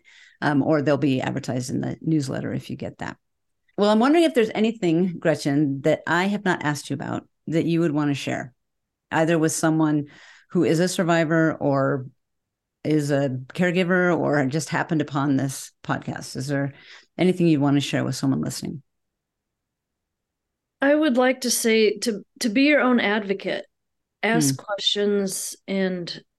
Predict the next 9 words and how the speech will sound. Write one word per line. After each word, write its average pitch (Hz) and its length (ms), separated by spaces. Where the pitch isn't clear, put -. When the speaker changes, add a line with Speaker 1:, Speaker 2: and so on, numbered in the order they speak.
Speaker 2:
trust 202 400
your 202 160
instincts. - 1120
Cancer 208 460
is 185 200
life-changing, 202 1080
uh, 185 560
but 190 260
be 240 460